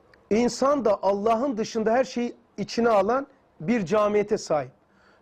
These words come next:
Böyle mahiyet insaniye ebediyetle fıtraten alakadardır.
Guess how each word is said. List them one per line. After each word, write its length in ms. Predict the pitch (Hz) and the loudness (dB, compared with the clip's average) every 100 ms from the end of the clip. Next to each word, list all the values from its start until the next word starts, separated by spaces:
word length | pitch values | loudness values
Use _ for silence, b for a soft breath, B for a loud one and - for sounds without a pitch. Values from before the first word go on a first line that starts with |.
| - | -4
Böyle 340 | 214 320 311 | 0 2 4
mahiyet 480 | 247 220 226 233 262 | 2 4 2 0 -2
insaniye 680 | 214 190 185 165 156 147 208 - _ _ _ _ b b b _ _ - | -4 -2 -2 -2 -4 -6 -8 -14 _ _ _ _ b b b _ _ -2
ebediyetle 1000 | 202 214 226 226 170 233 254 269 202 185 | 2 2 2 2 2 2 4 2 -2 -2
fıtraten 640 | - 285 - 220 202 214 - | -2 -4 0 -2 0 -2 -2
alakadardır. 1000 | 196 180 175 180 170 151 131 - - - | -2 -2 -4 -4 -2 -4 -4 -14 -20 -20